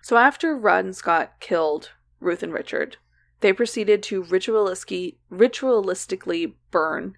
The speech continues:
the two of them and dance around their bodies on the living room floor as they were, like, literally burning. Before they left, they walked around the house and stole valuables such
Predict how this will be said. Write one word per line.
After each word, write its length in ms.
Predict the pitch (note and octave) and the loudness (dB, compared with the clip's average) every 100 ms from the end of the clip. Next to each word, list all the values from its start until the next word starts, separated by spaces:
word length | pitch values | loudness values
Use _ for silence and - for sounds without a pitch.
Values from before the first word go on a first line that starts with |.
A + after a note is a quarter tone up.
| _ | _
the 80 | F#3+ | -6
two 160 | F#3 E3 | -2 -2
of 160 | D#3+ | -2
them 340 | E3+ - E3+ - _ _ - | -2 -6 -6 -12 _ _ -4
and 340 | F#3 F3+ F3+ - _ F#3 E3+ | -2 -2 -4 -10 _ -12 0
dance 320 | F#3+ G3+ - | 2 2 0
around 300 | A#3 G#3 G3 | 2 2 4
their 160 | G3+ | 0
bodies 840 | G3+ E3+ E3 D#3+ D#3+ D#3+ - - - _ _ - - | 0 0 0 -2 -4 -6 -8 -12 -18 _ _ -2 0
on 220 | D3+ F#3+ | 2 2
the 100 | G3 | 4
living 260 | F3+ F3 E3 | 2 2 -2
room 200 | D#3+ D#3+ | -4 -6
floor 320 | - E3 D#3+ | -2 2 4
as 140 | D#3+ | 2
they 100 | E3 | 0
were, 120 | D#3+ E3 | -2 -2
like, 240 | E3 - | -6 -4
literally 580 | E3 D#3 D#3 D#3+ - - _ - | -2 0 0 0 -2 -6 _ -16
burning. 720 | - F#3 C#3 - G#2 A3+ B3 _ _ _ _ _ _ - | -6 -2 -2 -4 -12 -14 -16 _ _ _ _ _ _ -2
Before 380 | G#3+ - A#3 | 0 4 4
they 140 | D4 E4 | 6 4
left, 480 | G#3+ F3+ G#3 - - _ | 4 2 -2 -12 -20 _
they 400 | F#3 F#3+ F#3 F#3 F3+ | 0 2 4 2 2
walked 320 | F#3 F3+ F#3+ | 4 4 4
around 140 | A3+ G#3+ | 2 2
the 60 | |
house 460 | G#3+ G3 F3+ F3+ - - | 2 2 4 2 -2 -2
and 260 | E3 E3+ | 0 -2
stole 380 | - - F#3 G3 | -4 2 4 4
valuables 680 | F#3+ D#3 F3 G3 F3 F3 E3+ | 2 2 2 2 4 2 0
such 260 | - D#3+ | -4 -6